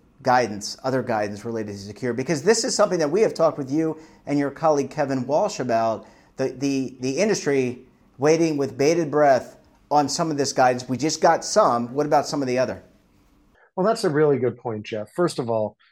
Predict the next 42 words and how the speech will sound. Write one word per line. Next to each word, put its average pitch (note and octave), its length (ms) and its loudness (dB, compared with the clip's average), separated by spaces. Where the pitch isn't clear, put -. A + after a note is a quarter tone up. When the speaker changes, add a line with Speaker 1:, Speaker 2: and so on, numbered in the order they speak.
Speaker 2:
everybody D#3+ 380 2
should B2 180 -6
say A#2+ 160 -4
thank G#2 320 -12
you A2+ 80 -10
to F#2+ 80 -16
the G2+ 100 -10
I G#2 60 -10
R A#2 140 -8
S. - 140 -10
What B2 100 -6
they A#2+ 80 2
put C3+ 180 -2
out, B2+ 300 -2
the E3 100 2
I F#3 140 4
R G3 140 4
S E3 160 0
sometimes D3 540 -6
feels B2 300 -4
very A#2+ 240 -2
constrained. A2+ 720 -8
They E3+ 120 4
gave D#3+ 200 4
a B2+ 60 -4
very A#2 220 0
practical A#2+ 600 -10
solution. G2+ 580 -12
So A2 400 -4
th-, C#3 180 -2
that's C3 240 -2
my A#2+ 120 -4
thank A2 320 -8
you G2+ 120 -10
to - 120 -10
the A2 140 -6
I G2+ 100 -8
R - 120 -6
S. - 160 -16
Thank G#2 240 -6
you. - 100 -18
Speaker 1:
Yep, B2 200 -10